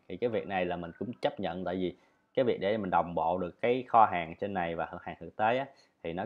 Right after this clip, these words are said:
cần một cái khoảng thời gian dài để mình có thể làm được cái chuyện đó. Còn hiện tại thì bên mình chỉ có thể hỗ trợ đến mức hiện tại thôi, và bên mình đang cố gắng phát triển thêm. Đó, thì những cái sản phẩm này thường mọi người tích vô thì nó sẽ không có, không có hàng, nhưng mà thật sự hàng của Makita và Boss á,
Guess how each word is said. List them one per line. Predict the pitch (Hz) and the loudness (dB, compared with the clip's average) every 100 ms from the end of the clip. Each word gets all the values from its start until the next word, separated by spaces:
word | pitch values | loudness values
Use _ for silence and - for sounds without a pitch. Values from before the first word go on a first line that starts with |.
| - | -2
cần | 87 | -4
một | 78 | -4
cái | 92 | -10
khoảng | 87 101 | -10 -10
thời | 82 85 | -8 -4
gian | 92 95 90 - | -4 -4 -10 -12
dài | 98 92 85 80 | -4 -2 0 -2
để | 80 101 | -6 -8
mình | 90 | -8
có | 90 - | -8 -6
thể | 90 | -2
làm | 92 - | 0 -2
được | 80 | -6
cái | 92 | -14
chuyện | - | -8
đó. | 82 95 123 - - _ _ - | 2 4 4 0 -18 _ _ -2
Còn | 85 | 0
hiện | 90 95 | 0 2
tại | 92 90 92 | 6 6 4
thì | |
bên | 98 104 | 0 0
mình | 95 85 82 | 0 -2 -6
chỉ | - 87 101 | -2 -2 2
có | 113 120 | 4 4
thể | 90 80 90 113 | 2 -2 -2 -2
hỗ | 92 98 | -4 -2
trợ | 87 80 | -2 -2
đến | 87 98 120 | -2 -4 -4
mức | 127 _ _ _ _ - | -8 _ _ _ _ -14
hiện | 85 | -8
tại | - 92 | -4 -2
thôi, | 107 110 - | 2 2 2
và | 90 80 | -8 -6
bên | 90 | -4
mình | 92 85 | -6 -4
đang | 92 98 | -8 -4
cố | 98 110 | -2 0
gắng | 110 127 - _ _ _ | 0 -2 -10 _ _ _
phát | 120 117 | -8 -4
triển | 85 104 | -6 0
thêm. | 117 98 - _ _ _ _ | 2 2 0 _ _ _ _
Đó, | 87 90 104 110 113 - | -2 2 4 6 4 -2
thì | 101 | -6
những | 95 | -4
cái | 101 | -2
sản | 127 107 | 0 0
phẩm | 104 101 | 2 2
này | 120 98 | 2 0
thường | 101 92 87 87 | 2 2 0 -4
mọi | 92 | -2
người | 95 | -2
tích | 95 131 - | -2 -2 0
vô | 113 | 2
thì | 104 | 2
nó | 98 | -2
sẽ | 117 | -6
không | - 123 113 | -2 -2 -2
có, | 107 117 143 - _ _ _ | 0 0 0 -6 _ _ _
không | - 113 | -6 -4
có | 127 | -2
hàng, | 117 101 98 | 2 2 2
nhưng | 110 | 0
mà | 104 | 0
thật | 98 | 0
sự | 95 92 | 2 2
hàng | 110 95 | 2 -2
của | 101 | 0
Makita | 123 117 113 107 | 0 0 0 2
và | 104 | 2
Boss | 92 131 | 2 2
á, | 175 | 4